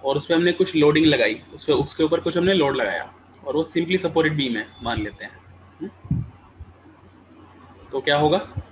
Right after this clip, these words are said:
Load लगाने से क्या होगा? Beam deflect करेगी, इसके अंदर कुछ ना कुछ deflection आएगा। तो इसकी अगर हम deflected shape बनाएं तो कुछ इस तरीके से बनेगी, Beam की deflected शेप कुछ इस type से आपके सामने आएगी।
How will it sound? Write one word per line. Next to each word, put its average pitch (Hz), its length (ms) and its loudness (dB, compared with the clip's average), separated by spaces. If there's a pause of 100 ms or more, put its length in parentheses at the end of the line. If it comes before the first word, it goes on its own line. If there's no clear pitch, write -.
(120)
Load 147 220 2
लगाने 160 260 4
से 170 120 -4
क्या 165 120 -2
होगा? 165 160 0
Beam 175 360 2
deflect 175 360 -2
करेगी, 185 320 0 (280)
इसके - 180 -8
अंदर 160 120 0
कुछ 165 180 -6
ना 165 80 0
कुछ 160 140 -6
deflection 151 440 -4
आएगा। 156 200 -2 (1120)
तो - 160 -10
इसकी 139 180 -4
अगर 165 160 2
हम 165 100 0
deflected 147 460 -2
shape 160 240 -2
बनाएं 143 380 -2 (200)
तो 147 60 -4
कुछ 151 180 -4
इस 147 160 -4
तरीके 143 220 0
से 147 120 -4
बनेगी, 104 340 -6 (320)
Beam 135 300 -6
की 151 160 0
deflected 143 480 -6
शेप - 280 -4 (800)
कुछ 151 140 -8
इस 147 140 -12
type 139 140 0
से 143 140 -4
आपके 135 180 -6
सामने 120 300 -4
आएगी। 87 280 -6